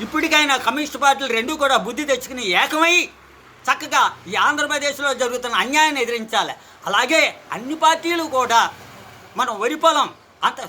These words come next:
తొంభై వేల ఎకరాలను మనం కాపాడుకోవాలి. లేకపోతే ఈ రోజున కేజీ బియ్యం ఉన్న ఎనభై రూపాయలని కేజీ బియ్యం, ఎనభై రూపాయలు లీటర్, ఎనభై రూపాయలని పాలు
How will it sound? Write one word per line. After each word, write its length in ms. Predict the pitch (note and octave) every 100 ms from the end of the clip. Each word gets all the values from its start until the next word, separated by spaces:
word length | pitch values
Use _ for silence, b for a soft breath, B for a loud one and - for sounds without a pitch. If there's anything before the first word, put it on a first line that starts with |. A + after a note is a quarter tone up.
| -
తొంభై 260 | B3 C#4+ D4
వేల 200 | C#4 C4
ఎకరాలను 440 | A#3+ B3+ B3 B3
మనం 280 | A#3+ A#3+ A3
కాపాడుకోవాలి. 640 | G#3+ A3+ B3 A3+ A3 F3 B2+ b b C#3
లేకపోతే 540 | G3+ B3+ C4+ C4 C4
ఈ 80 | A#3+
రోజున 320 | A#3 C4 B3+
కేజీ 360 | A3 B3 B3+ C4+
బియ్యం 160 | C4+
ఉన్న 100 | B3+
ఎనభై 320 | A3+ G#3+ A#3+
రూపాయలని 440 | A#3 A#3 C#4+ C#4 B3
కేజీ 340 | G#3 A#3 B3+
బియ్యం, 340 | B3+ B3+ A#3+ A#3 B B
ఎనభై 260 | G3+ A#3+ A#3
రూపాయలు 360 | A#3+ C4+ G3+
లీటర్, 480 | B3+ C#4 C4+ A3 A#3
ఎనభై 280 | G#3+ A3 G#3+
రూపాయలని 360 | A3+ C4 B3
పాలు 540 | F#3+ F#3 C4 C#4 C4